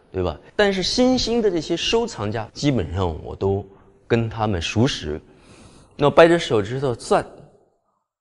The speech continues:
能花得起上亿买一件的这种艺术品啊，几乎没有。所以我想，哎，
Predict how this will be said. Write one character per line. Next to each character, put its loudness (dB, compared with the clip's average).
能 2
花 0
得 -2
起 -14
上 -4
亿 -2
买 -2
一 -4
件 0
的 -10
这 -2
种 -12
艺 0
术 -2
品 -12
啊， -14
几 0
乎 -4
没 -4
有。 -10
所 -4
以 2
我 0
想， -8
哎， 2